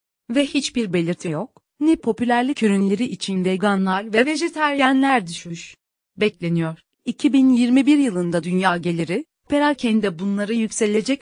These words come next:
altı yüz elli sekiz milyon lira. Gillespie direktörü pazarlama araştırma Kantar World Panel,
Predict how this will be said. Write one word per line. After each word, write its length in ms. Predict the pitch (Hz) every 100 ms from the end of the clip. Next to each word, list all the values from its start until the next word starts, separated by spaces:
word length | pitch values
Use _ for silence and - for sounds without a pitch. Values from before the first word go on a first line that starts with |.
| -
altı 300 | 233 254 247
yüz 180 | 254 -
elli 280 | 214 214 233
sekiz 380 | - 339 254 214
milyon 460 | 208 196 190 175
lira. 220 | 165 156 147 _ _ _ -
Gillespie 800 | 254 285 285 - 302 247 190 -
direktörü 500 | 175 175 - 226 247
pazarlama 600 | 233 202 208 202 202 190
araştırma 580 | 170 175 - 233 233
Kantar 520 | 247 247 247 240 285 285
World 480 | 254 254 180 -
Panel, 440 | 208 165 151 190